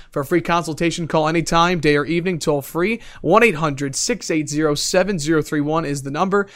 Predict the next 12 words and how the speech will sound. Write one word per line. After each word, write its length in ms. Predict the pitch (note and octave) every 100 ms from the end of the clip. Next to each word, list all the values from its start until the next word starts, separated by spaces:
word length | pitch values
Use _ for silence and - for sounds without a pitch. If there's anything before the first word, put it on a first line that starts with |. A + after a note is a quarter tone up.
| -
Again, 200 | - D3
that's 160 | C#3 C3
one 180 | D3 D#3
eight 140 | E3
hundred 440 | E3 D#3+ C3+ C3 -
six 360 | - C4 - D#3+
eight 160 | C#3
zero 400 | C3+ C#3+ C#3+ C#3
seven 460 | C#3+ - E3+ G3 G3
zero 240 | D#3 D#3+
three 160 | - C#3
one, 320 | C#3+ D#3